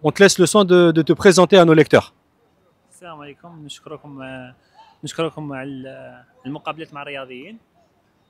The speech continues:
Speaker 2: وإن شاء الله نكونوا في خدمة الدولة الجزائرية. <laughs>
Speaker 1: Alors, قلنا شكون، euh, tu es, tu fais quelle, quelle discipline, euh, quelle,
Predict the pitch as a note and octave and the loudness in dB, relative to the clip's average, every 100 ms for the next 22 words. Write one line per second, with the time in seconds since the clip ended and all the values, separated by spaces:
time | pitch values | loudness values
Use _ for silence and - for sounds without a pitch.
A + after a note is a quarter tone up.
0 | _ A3 G3+ A3 G#3 F#3+ G3+ F3+ F3+ F3 | _ -20 -18 -14 -16 -16 -18 -20 -18 -20
1 | D3+ D#3 D3+ B2 B2+ A#2+ A2+ A#2 B2 - | -20 -16 -14 -12 -14 -16 -18 -20 -20 -20
2 | - _ _ _ _ _ _ _ E3 C#3 | -20 _ _ _ _ _ _ _ -14 -14
3 | _ B2 F3 G#3+ F#3 - G#3 G3+ F#3+ F3 | _ _ -8 -2 2 8 8 8 6 6
4 | E3 E3 D#3+ D#3 D#3 - _ _ - F3+ | 8 6 6 4 2 -2 _ _ -4 6
5 | F3 D#3+ D#3 E3 - F#3+ F3 G#3 F3 E3 | 8 8 2 2 6 8 8 6 4 2
6 | F3+ D3 F#3+ G3 F#3 E3 D#3+ D#3 D3+ D3 | -2 2 4 6 6 6 8 6 4 2
7 | - E3+ | 0 -2